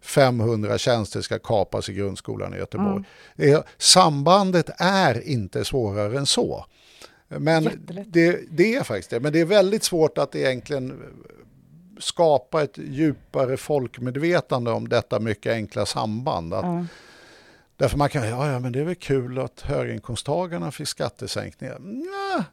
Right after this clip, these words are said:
Speaker 1: det är inte lika kul när läraren i plugget, eller ditt barns plugg, får sparken.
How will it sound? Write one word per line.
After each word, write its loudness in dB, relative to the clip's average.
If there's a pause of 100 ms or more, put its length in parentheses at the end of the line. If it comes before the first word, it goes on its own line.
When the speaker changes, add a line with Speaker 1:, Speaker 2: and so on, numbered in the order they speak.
(240)
Speaker 1:
det -12
är -8
inte -8
lika -2
kul 2
när -2
läraren 4
i -4
plugget, -2 (260)
eller -6
ditt -6
barns -2
plugg, -4
får -10
sparken. -8